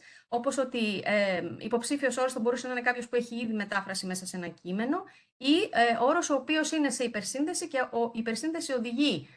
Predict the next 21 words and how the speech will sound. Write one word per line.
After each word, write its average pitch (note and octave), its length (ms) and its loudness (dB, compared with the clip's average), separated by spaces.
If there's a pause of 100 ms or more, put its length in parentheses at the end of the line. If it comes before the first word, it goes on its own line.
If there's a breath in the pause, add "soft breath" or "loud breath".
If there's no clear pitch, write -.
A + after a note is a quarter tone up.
κάπου C#4 260 2
αλλού C4+ 400 2
που D#4 320 2
γίνεται C#4+ 240 4
κάποια C4 280 2
επεξήγηση A#3+ 480 -6
του G3+ 100 -8
όρου, C4 160 0
δίνεται B3 320 0
ένας, A#3 360 0
ε, G3+ 300 -2
ε, G#3 180 0
υποτυπώδης A3+ 540 0
ορισμός. G3 600 -4 (400)
Έπειτα, A#3+ 640 6
οι A3+ 120 4
όροι C#4 180 6
αυτοί D4 360 -2
αντιστοιχήθηκαν, C4+ 1160 -2
tagging, F3 520 0
επισημείωση, F#3 840 -6